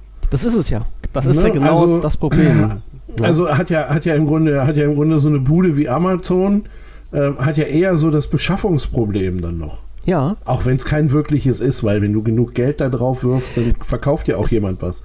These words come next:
Speaker 1: ist ja richtig.
Speaker 2: Aber, ähm, äh, aber so von der Sache her irgendwie und,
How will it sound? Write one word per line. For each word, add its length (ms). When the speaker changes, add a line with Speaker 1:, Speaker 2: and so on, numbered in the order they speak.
Speaker 1:
ist 160
ja 60
richtig. 300
Speaker 2:
Aber, 380
ähm, 340
äh, 320
aber 340
so 180
von 160
der 120
Sache 260
her 300
irgendwie 460
und, 280